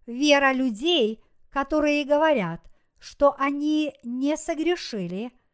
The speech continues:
даже после совершения преступления – и нарушения Слова Божьего, первое Иоанна,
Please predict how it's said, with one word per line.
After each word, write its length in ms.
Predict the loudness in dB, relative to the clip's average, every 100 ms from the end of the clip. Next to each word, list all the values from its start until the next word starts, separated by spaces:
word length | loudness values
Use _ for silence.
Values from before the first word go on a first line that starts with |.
| _ _ _ _
даже 580 | -14 2 8 10 8 2
после 640 | 0 -2 -4 -4 -2 0 -2
совершения 1120 | -2 -4 -2 -4 -6 -6 -6 -6 -6 -6 -8 -12 _ _ _
преступления – 1200 | -10 -8 -8 -6 -6 -4 -4 -2 -2 -4 -2 -2 -4 _ _ _ _
и 200 | -4 -2
нарушения 960 | -2 0 0 -2 -4 -6 -6 -6 -6 -8
Слова 480 | -8 -4 -2 0
Божьего, 800 | -2 0 0 0 -4 -8 -8 -10 -12 _ _ _ _ _ _ _ _ _
первое 720 | -8 0 0 2 2 2 -4 -8 _ _ _
Иоанна, 920 | -4 0 2 2 0 -2 -4 -6 -6